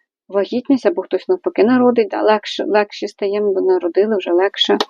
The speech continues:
М, м, не треба носити дитинку, це не, ну,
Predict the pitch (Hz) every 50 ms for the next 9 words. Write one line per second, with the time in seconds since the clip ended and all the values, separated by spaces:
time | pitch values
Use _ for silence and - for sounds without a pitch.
0 | _ - - - - - 220 - - - - - 185 185 185 - - 190 370 -
1 | 185 - - 180 190 - 392 381 180 - - 185 190 185 185 185 185 185 - -
2 | - 190 196 - - 208 202 196 - _ _ - - - - - - _ - 185
3 | 190 185 196 196 - 196 196 196 196 - 185 175 - 185 175 180 180 175 175 185
4 | 190 196 190 208 196 190 185